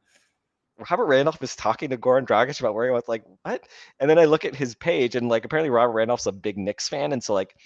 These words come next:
half of his tweets are about, like, the New York Knicks and whatever. So, uh, so yeah, if, if, if it comes <laughs> down, if it comes down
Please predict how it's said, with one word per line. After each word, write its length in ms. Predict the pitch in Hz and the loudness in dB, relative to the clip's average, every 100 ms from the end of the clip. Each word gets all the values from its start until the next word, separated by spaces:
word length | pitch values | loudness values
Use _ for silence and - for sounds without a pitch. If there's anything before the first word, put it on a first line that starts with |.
| _ - | _ -20
half 300 | - 101 131 | -8 -4 -4
of 80 | 120 | -4
his 160 | 127 113 | -12 -10
tweets 340 | - 117 - | -8 -8 -4
are 140 | 107 98 | -2 0
about, 260 | 95 92 | -2 -4
like, 160 | 104 - | -6 -8
the 80 | 98 | -8
New 120 | 98 | -6
York 180 | 95 90 | -6 -6
Knicks 300 | 87 - 82 | -8 -8 -16
and 180 | 80 - _ | -16 -18 _
whatever. 300 | 92 90 - | -16 -16 -16
So, 280 | - 123 110 - - _ _ - | -8 -2 -2 -4 -18 _ _ -4
uh, 320 | 110 107 107 - - | 2 4 2 0 -4
so 200 | - 147 | 2 4
yeah, 340 | 139 117 95 120 | 6 6 4 -4
if, 240 | 113 - - | -10 -10 -8
if, 260 | 123 120 _ 131 | -6 -6 _ -4
if 140 | 139 | -2
it 120 | 139 | -2
comes 220 | - 147 | 0 0
<laughs> 20 | 139 | 0
down, 100 | 285 554 - - - _ - - _ - _ - - | -4 -6 -14 -20 -20 _ -18 -18 _ -20 _ -20 -10
if 120 | - 185 | -6 -6
it 120 | - | 4
comes 300 | - - - | 4 4 0
down 240 | 135 139 | 2 2